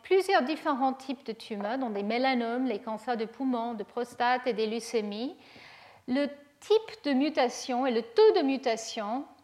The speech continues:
euh, dans ces tumeurs et les modifications de la chromatine, euh, et leur distribution. Donc, c'est un, c'est, en fait, c'est un papier surtout, euh, on va dire, mathématique, de corrélation,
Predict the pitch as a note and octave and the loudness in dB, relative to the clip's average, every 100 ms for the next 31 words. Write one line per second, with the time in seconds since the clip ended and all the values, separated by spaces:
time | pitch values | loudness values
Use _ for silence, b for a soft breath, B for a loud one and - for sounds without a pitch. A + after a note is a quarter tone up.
0 | - A3 G#3+ G3+ G3+ B3+ C4 B3+ - A#3 | -10 -6 -4 -4 2 4 2 -2 -2 -2
1 | A3 - A3+ G#3+ G3 G#3 D4+ - b b | -2 -4 -2 -2 -4 -6 -8 -14 b b
2 | b b b C#4 D#4+ G#4+ A4+ - B3+ C#4+ | b b b 2 2 0 -2 -2 2 4
3 | C#4+ F4 E4+ D#4+ D4 C#4 - F#4 F4+ C4+ | 4 4 2 0 0 0 0 -2 0 0
4 | C4 - A#3+ A3+ A#3 - C4 D#4+ G4 - | 0 -2 -4 -4 -8 -6 -4 -2 -6 -4
5 | - A3 A3 - A#3+ A#3 A#3 - - A3+ | -2 -2 -2 0 4 2 0 -8 -8 -6
6 | A3+ - - G3+ G3+ B B B B - | -8 -12 -10 -10 -12 B B B B 0
7 | C4 C4 - D4 C#4+ C4+ - - C#4 B3+ | 2 2 4 6 6 0 -8 2 4 4
8 | B3+ F#4+ - C#4+ B3 B3 - D#4 - B3 | 2 0 0 0 2 0 -2 -6 -4 -6
9 | - C#4+ C#4+ A3+ G#3 G#3 G3+ G#3+ G#3+ G#3 | -6 -8 -4 -4 -4 -8 -8 -10 -8 -8
10 | G#3+ G#3+ G#3+ G3 - G4 - G3+ - G3+ | -10 -8 -10 -8 -8 -8 -6 -6 -4 -4
11 | G3+ F#3+ - | -4 -6 -8